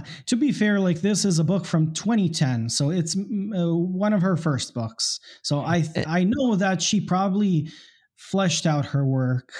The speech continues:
Speaker 1: throughout the years and become a better, became a better writer and researcher and is very beloved. But that book does not, mm, give her a lot of
Speaker 2: Yeah.
Speaker 1: credence. <laughs>
Speaker 2: I feel like twenty ten was probably, like, you know,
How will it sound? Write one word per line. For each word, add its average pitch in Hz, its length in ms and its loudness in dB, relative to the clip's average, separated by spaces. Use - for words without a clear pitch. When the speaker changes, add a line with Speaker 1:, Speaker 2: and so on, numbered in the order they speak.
Speaker 1:
throughout 139 300 0
the 135 80 2
years 135 300 2
and 135 100 2
become 139 300 0
a 131 60 0
better, 147 440 0
became 160 300 2
a 165 80 2
better 165 220 2
writer 147 380 2
and 139 140 2
researcher 139 520 0
and 135 120 0
is 123 140 0
very 147 240 2
beloved. 127 500 0
But 131 240 -2
that 175 360 0
book 175 200 0
does 139 180 0
not, 160 360 0
mm, 151 240 -8
give 135 200 -2
her 127 100 -2
a 123 40 0
lot 101 200 2
of 95 80 0
Speaker 2:
Yeah. 101 60 0
Speaker 1:
credence. - 600 -2
<laughs> 196 140 0
Speaker 2:
I 135 100 2
feel 135 300 4
like 170 200 4
twenty 120 300 2
ten 113 280 2
was 107 160 2
probably, 113 500 2
like, 110 200 0
you 117 80 2
know, 104 200 0